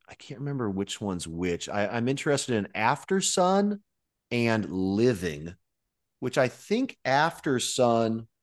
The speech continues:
was kind of a, a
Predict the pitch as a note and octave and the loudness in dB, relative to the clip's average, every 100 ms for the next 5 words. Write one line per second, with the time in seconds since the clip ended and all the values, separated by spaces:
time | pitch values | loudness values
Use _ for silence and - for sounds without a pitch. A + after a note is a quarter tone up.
0 | _ _ _ _ _ _ _ _ - G#2 | _ _ _ _ _ _ _ _ -8 2
1 | A2+ A2+ G#2+ G#2 - - _ - C#3 C#3 | 6 8 6 2 -4 -10 _ -12 -6 0
2 | C3 A2+ G#2 F#2 F2+ _ _ _ _ _ | 2 6 6 6 2 _ _ _ _ _
3 | _ _ _ _ - | _ _ _ _ -16